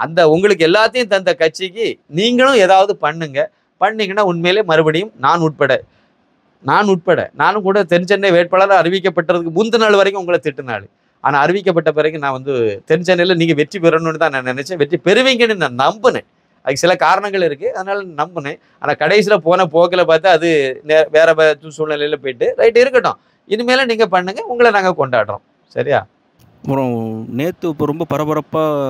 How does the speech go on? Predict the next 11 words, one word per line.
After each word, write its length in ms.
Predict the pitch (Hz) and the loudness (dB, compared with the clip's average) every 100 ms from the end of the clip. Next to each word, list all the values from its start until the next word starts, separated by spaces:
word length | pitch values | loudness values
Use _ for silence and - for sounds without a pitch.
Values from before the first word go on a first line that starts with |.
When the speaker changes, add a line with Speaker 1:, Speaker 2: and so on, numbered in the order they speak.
| 127 123 | -4 -4
Speaker 2:
எல்லா 200 | 127 143 139 135 131 123 123 135 | -4 -4 -2 -2 -2 -4 -4 -4
ஊடகங்கள்லயும் 600 | 147 143 139 131 139 127 | -4 -4 -6 -4 -4 -4
வந்தது, 220 | 131 131 120 | -4 -2 -2
எஸ் 120 | - | -2
வி 60 | 170 - | -2 -2
சேகர் 280 | 147 131 123 | -2 -2 -4
வந்து 200 | 123 139 139 120 110 123 _ _ _ _ - | -4 -2 -2 -2 -6 -12 _ _ _ _ -6
ஒரு, 160 | 120 113 110 110 107 110 - - - - - - - _ _ 123 | -2 -2 -2 -4 -6 -8 -14 -20 -20 -20 -20 -20 -20 _ _ -6
ஒரு 100 | 117 | -2
பெண் 200 | 135 160 | -2 -2
நடிகையிடம் 540 | 143 151 151 139 131 | -2 0 -2 -2 -2